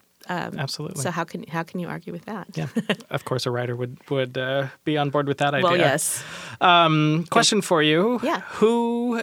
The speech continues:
Speaker 2: in Tacoma or what organization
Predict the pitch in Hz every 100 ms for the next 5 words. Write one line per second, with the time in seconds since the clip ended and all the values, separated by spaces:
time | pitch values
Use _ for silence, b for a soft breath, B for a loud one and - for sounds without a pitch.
0 | - 185 190 - 147 139 147 160 139 135
1 | 147 165 - 139 143 151 147 131 113 107
2 | - 120 110